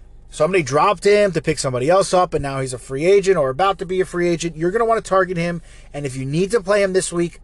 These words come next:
play him with confidence. The second guy on the list is DeAndre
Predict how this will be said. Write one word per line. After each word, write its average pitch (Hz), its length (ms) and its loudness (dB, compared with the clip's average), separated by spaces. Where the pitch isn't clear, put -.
play 156 180 2
him 165 100 2
with 156 160 -2
confidence. 117 560 -8
The 185 140 2
second 294 560 -2
guy 175 380 0
on 151 200 0
the 147 80 -2
list 131 380 -4
is 196 180 -6
DeAndre 175 720 0